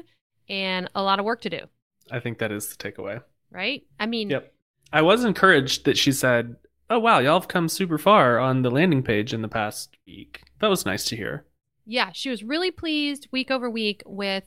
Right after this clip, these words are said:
Speaker 1: the landing page. But, you know, of course, we
Speaker 2: <laughs>
Speaker 1: still have a lot do. I mean,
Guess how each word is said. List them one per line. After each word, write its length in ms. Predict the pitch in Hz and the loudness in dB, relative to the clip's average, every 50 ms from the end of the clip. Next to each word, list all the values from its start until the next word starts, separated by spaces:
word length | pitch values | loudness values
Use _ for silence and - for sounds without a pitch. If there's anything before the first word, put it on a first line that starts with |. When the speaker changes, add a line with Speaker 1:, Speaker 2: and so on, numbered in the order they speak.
| _ - | _ -8
Speaker 1:
the 100 | 214 202 | -6 -4
landing 380 | 202 202 190 185 180 180 175 170 | -4 -2 -4 -4 -6 -6 -10 -10
page. 400 | - 175 165 160 160 170 202 _ - | -12 -14 -14 -14 -16 -18 -20 _ -18
But, 640 | 196 170 170 - 226 220 196 180 170 185 269 - _ _ - - | -18 -18 -10 -8 -6 -4 -4 -4 -4 -6 -8 -10 _ _ -18 -10
you 100 | - 320 | -6 -4
know, 80 | 269 190 | -2 -2
of 200 | 156 180 170 160 | 0 0 0 0
course, 260 | 233 208 196 - - | 0 0 -2 -2 -4
we 120 | 185 208 | -6 -6
Speaker 2:
<laughs> 140 | - - - | -6 -8 -6
Speaker 1:
still 200 | - 202 196 196 | -4 -4 -2 -2
have 520 | 196 202 190 185 180 180 175 175 170 170 175 _ _ _ - - - - 170 - | -2 -4 -2 -2 -2 -2 -4 -4 -8 -12 -18 _ _ _ -20 -20 -10 -6 -6 -6
a 80 | 202 | -6
lot 380 | 190 185 180 175 175 165 - - - - 139 _ _ _ _ _ - | -6 -2 0 0 2 0 0 -4 -10 -16 -16 _ _ _ _ _ -6
do. 340 | 359 403 427 403 285 208 - | 0 0 2 2 2 0 0
I 120 | - 311 330 | 0 -2 0
mean, 260 | 320 320 311 294 285 | 0 0 0 -2 -4